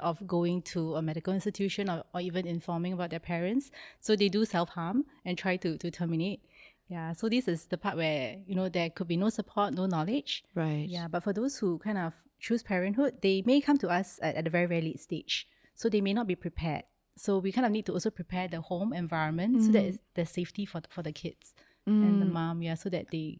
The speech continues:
Speaker 1: grow up well in the environment with the support of the family.
Speaker 2: Mm.
Speaker 1: Yeah.
Speaker 2: I mean, are, are there any, uh, sort of, uh, discrimination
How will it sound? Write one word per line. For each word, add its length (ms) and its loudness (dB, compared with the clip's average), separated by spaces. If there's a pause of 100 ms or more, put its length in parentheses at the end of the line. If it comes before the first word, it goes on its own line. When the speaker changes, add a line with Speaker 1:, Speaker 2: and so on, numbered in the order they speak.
Speaker 1:
grow 240 -2
up 140 -10
well 160 -2
in 100 -2
the 60 -4
environment 640 -4
with 140 8
the 80 4
support 280 -6
of 100 -8
the 80 -4
family. 460 -6 (520)
Speaker 2:
Mm. 560 6
Speaker 1:
Yeah. 140 -2 (540)
Speaker 2:
I 60 6
mean, 180 4
are, 220 6
are 120 8
there 220 8
any, 560 6
uh, 140 -8 (600)
sort 300 2
of, 300 4
uh, 140 2
discrimination 1120 2